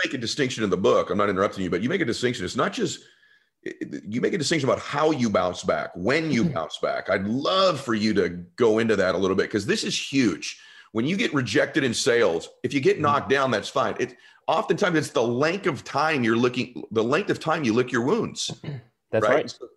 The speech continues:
Speaker 1: could you
Speaker 2: That's right.
Speaker 1: talk about that? It's one of my favorite parts of the things you teach, 'cause I just believe it's so true and it's subtle. Almost nobody would make this distinction other than someone like yourself. So speak to that a little bit.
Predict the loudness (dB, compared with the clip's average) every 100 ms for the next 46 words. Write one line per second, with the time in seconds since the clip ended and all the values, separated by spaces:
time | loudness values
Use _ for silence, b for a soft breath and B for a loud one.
0 | -10 -4 -4 -2 0 0 0 0 0 0
1 | 0 0 -2 0 2 2 -2 2 2 4
2 | 0 2 2 2 0 -4 0 0 2 -2
3 | -2 -4 -2 -2 0 0 0 -2 2 2
4 | 2 0 2 2 -4 -4 0 2 4 2
5 | -2 B B B B 0 2 2 0 2
6 | 4 4 4 4 2 2 0 -2 -4 -4
7 | -2 0 0 0 -2 -2 0 0 0 -2
8 | -2 0 0 0 0 0 0 -14 _ -4
9 | -2 0 2 2 0 -4 -4